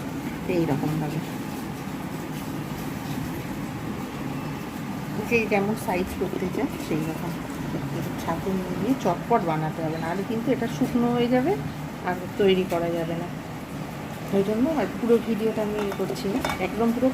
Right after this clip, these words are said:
পাকটা খুব কড়া হতে হবে, হাত সওয়া মতো হতে হবে। আর একটু গরমটা একটু হাতে লাগবে না এরকমভাবে গরম, কেন পুরের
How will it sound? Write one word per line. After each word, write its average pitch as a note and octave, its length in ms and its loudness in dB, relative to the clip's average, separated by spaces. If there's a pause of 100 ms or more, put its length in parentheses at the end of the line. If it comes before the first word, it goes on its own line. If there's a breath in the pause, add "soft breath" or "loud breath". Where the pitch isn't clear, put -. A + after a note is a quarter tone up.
(120)
পাকটা - 380 2
খুব - 140 -4 (140)
কড়া F#3+ 280 4
হতে E3 280 -2
হবে, E3 200 -2 (2250)
হাত G3+ 160 0 (120)
সওয়া A3 220 8 (100)
মতো A3+ 240 0
হতে A3+ 260 2
হবে। A3+ 200 2 (1600)
আর F#3+ 80 2 (100)
একটু A3 140 0 (140)
গরমটা A3+ 380 6 (100)
একটু - 180 -2 (1120)
হাতে B3+ 220 8 (100)
লাগবে A#3+ 360 4
না A#3+ 40 2 (120)
এরকমভাবে G3 580 2
গরম, F3+ 220 0
কেন F#3+ 120 2 (100)
পুরের B3 260 8